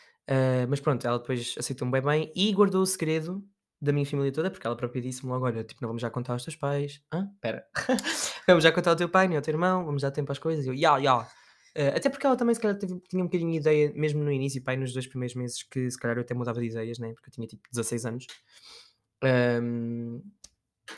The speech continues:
me senti bem exposta. <laughs> Ah, mas pronto, então,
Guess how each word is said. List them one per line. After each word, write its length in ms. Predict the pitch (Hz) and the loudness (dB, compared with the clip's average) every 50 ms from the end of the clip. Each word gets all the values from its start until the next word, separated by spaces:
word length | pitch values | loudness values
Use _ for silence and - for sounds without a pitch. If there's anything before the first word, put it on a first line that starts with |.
| - _ _ - - | -18 _ _ -12 -8
me 80 | 165 156 | -6 -4
senti 200 | - 175 165 160 | -2 -2 -2 0
bem 100 | 160 160 | 0 -2
exposta. 460 | 156 - - 143 139 143 143 - - | 0 4 6 6 6 6 4 4 6
<laughs> 380 | - 285 285 247 - - - - - - _ - - - - - - - - - - - - - _ _ | 6 6 6 2 -2 -6 -12 -18 -20 -20 _ -10 -8 -6 -6 -6 -6 -8 -12 -12 -14 -16 -18 -20 _ _
Ah, 300 | - 170 170 165 165 160 | 6 8 8 8 8 6
mas 140 | 147 165 156 | 4 2 2
pronto, 300 | - - 139 123 131 143 | 4 4 4 4 4 2
então, 640 | 139 - 151 147 143 143 143 139 135 135 135 127 131 | 0 2 4 4 4 4 2 2 0 -2 -4 -6 -8